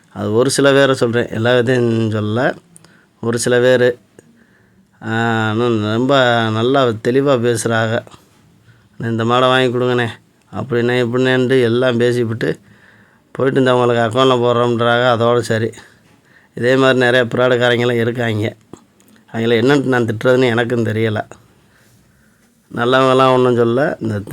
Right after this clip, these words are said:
பிராடுத்தனம் பண்றாங்க பாருங்க அவங்கள. நம்ம அவ்வளோ கஷ்டப்பட்டு வாங்கி கொடுக்குறோம். இதுல போய் எல்லாம் பேசி வாங்கி தர்றோம். அவங்க பார்த்தீங்கன்னா, இந்த மாதிரி வேலை தான் நிறையா பார்க்குறாங்க. நான் ஒரு, இந்த ஒரு வாரத்திலே பார்த்தீங்கன்னா, ஒரு மூணு, நாலு மாடு வாங்கி கொடுத்தேன்.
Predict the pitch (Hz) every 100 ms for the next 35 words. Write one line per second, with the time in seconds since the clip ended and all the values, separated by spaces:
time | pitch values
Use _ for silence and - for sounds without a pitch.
0 | 170 - 147 143 127 120 117 120 127 120
1 | 110 110 107 104 107 101 - - - -
2 | _ _ _ _ _ _ _ _ _ 110
3 | 113 113 110 117 143 135 131 123 123 117
4 | 117 113 123 123 117 113 113 117 117 120
5 | 120 117 117 113 113 120 117 113 107 107
6 | 117 131 - _ _ _ - _ _ 110
7 | 117 117 113 127 127 127 135 127 117 117
8 | 123 117 117 123 117 110 117 104 104 101
9 | 98 98 - - 117 120 113 120 117 117
10 | 113 110 113 117 135 131 127 131 120 117
11 | 120 123 107 110 120 123 113 110 120 113
12 | 110 104 104 117 151